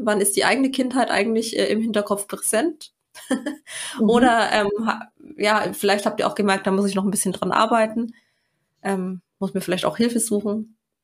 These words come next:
Speaker 1: Das, ähm,
Speaker 2: Ja.
Speaker 1: kann ja auch sein. Genau, das, äh, die Psychotherapie, man sagt ja ganz oft so, ah, die führen immer alles auf die Kindheit zurück, aber es gibt eben auch <laughs> viele Fälle und das ist sowas, wo es, wo es tatsächlich, ähm, helfen kann, da nochmal hinzugucken.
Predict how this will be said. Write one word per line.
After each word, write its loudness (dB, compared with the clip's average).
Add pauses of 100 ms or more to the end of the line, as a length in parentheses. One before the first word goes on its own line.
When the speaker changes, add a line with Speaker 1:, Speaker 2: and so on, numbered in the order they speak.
(120)
Speaker 1:
Das, -4
ähm, -2
Speaker 2:
Ja. -6 (140)
Speaker 1:
kann 0
ja 0
auch -4
sein. -4 (280)
Genau, -8
das, -6
äh, -6 (800)
die 4
Psychotherapie, 2
man 2
sagt 0
ja 2
ganz 0
oft -4
so, 0
ah, 2
die -2 (680)
führen 2
immer 4
alles 2
auf 2
die 0
Kindheit 0
zurück, 2
aber 2
es 2
gibt 0
eben 4
auch 2
<laughs> -
viele 0
Fälle 2 (300)
und 2
das 2
ist 0
sowas, 0
wo 0
es, -2 (160)
wo -2
es -6
tatsächlich, -2
ähm, -4 (240)
helfen 0
kann, -2
da -2
nochmal 0
hinzugucken. -6